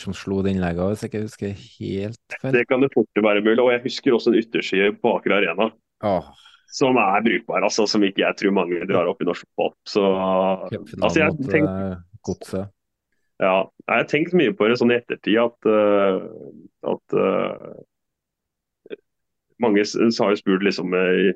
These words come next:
Speaker 2: opp gjennom de siste åra på en måte hvorfor har Rosenborg endt der de har endt, og så er det liksom det er som sagt komplis-, et komplisert svar på, og, eh, når er det det begynte å butte, og, og vi kan vel alle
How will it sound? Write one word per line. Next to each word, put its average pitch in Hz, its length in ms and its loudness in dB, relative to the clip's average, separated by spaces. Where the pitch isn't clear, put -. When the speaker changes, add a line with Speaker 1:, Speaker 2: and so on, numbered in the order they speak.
Speaker 2:
opp 95 140 -2
gjennom 90 240 0
de 90 100 0
siste - 240 -6
åra 87 380 2
på 95 100 0
en 92 60 2
måte 90 180 -4
hvorfor 90 400 -2
har 90 120 0
Rosenborg 87 360 -4
endt 90 160 -10
der 87 160 -2
de 85 80 -4
har 82 140 -4
endt, 95 320 -2
og 98 80 -2
så 90 140 -2
er 90 40 0
det 87 80 0
liksom 90 200 -8
det 90 100 0
er 87 240 -2
som - 140 -12
sagt 85 160 -4
komplis-, 87 320 -4
et 92 220 -8
komplisert 87 420 -2
svar 87 320 -2
på, - 100 0
og, 107 500 2
eh, 92 180 -2
når 98 180 4
er 92 220 0
det 98 80 0
det 98 80 -4
begynte 95 240 -2
å 92 60 -6
butte, 101 500 0
og, 98 140 4
og 92 680 2
vi 92 100 2
kan 92 140 0
vel 95 140 2
alle 90 260 2